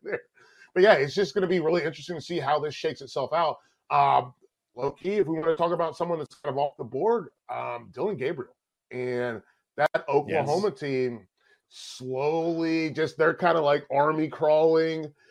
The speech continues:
Speaker 1: up and up and up and up and up. They took care of business against Texas. Their defense is playing pretty well. So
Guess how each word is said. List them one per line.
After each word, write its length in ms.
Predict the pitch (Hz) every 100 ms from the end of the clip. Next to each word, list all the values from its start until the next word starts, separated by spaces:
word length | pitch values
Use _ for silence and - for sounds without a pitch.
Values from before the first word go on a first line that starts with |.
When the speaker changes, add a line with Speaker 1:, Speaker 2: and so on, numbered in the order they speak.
| _ _ 143
Speaker 1:
up 280 | 160 160
and 160 | 135 127
up 340 | 147 160 131
and 160 | 104 110
up 380 | 175 160 127 113
and 140 | 117
up 320 | 165 160 135
and 120 | 113 135
up. 300 | 180 143 127
They 100 | 123
took 180 | 185 180
care 120 | 170
of 80 | 143
business 260 | 160 147
against 280 | 139 127 -
Texas. 320 | 185 185 139
Their 100 | 139
defense 400 | 110 175 156 151
is 100 | 143
playing 320 | - 143 143
pretty 200 | 143 156
well. 420 | 139 175 170 139 110
So 280 | 135 123